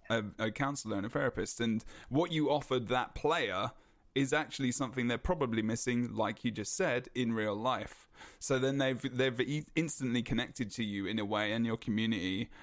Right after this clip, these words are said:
Speaker 2: um, in a, in a way that they've been missing. So in, in other words, you're actually filling something up in their lives, which maybe they've never had. May-, maybe, you know, they've been seeking so desperately. So that is actually a very, very, very important thing you're doing.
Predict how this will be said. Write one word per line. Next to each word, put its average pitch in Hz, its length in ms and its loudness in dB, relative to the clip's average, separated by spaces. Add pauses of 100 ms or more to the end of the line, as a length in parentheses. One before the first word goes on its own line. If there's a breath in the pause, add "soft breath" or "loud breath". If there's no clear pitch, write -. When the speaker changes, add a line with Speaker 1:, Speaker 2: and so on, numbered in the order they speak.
(200 loud breath)
Speaker 2:
um, 113 380 2
in 113 160 2
a, 107 280 0
in 123 100 2
a 120 60 0
way 113 200 2
that 113 220 2
they've 120 240 0
been 113 220 2
missing. 113 420 0
So 113 200 0
in, 110 120 2
in 120 280 2
other 143 200 2
words, 113 200 2
you're 123 120 2
actually 143 260 -4
filling 131 360 2
something 107 360 -2
up 117 180 2
in 110 100 0
their 104 120 2
lives, 110 320 0
which - 180 -10
maybe 104 220 0
they've 92 180 -4
never 92 220 -4
had. 147 360 2 (300 loud breath)
May-, 123 200 -2 (100)
maybe, 113 560 0
you 120 140 2
know, 110 140 2
they've 107 200 0
been 104 160 -2
seeking 127 400 -2
so 101 180 -2
desperately. 107 760 0 (260 loud breath)
So 143 260 2 (160)
that 127 380 0
is 135 340 2
actually 131 480 0
a 104 40 2
very, 117 600 2
very, 110 600 0
very 107 480 0
important 95 500 -4
thing 85 160 -6
you're 85 140 -6
doing. 71 320 -6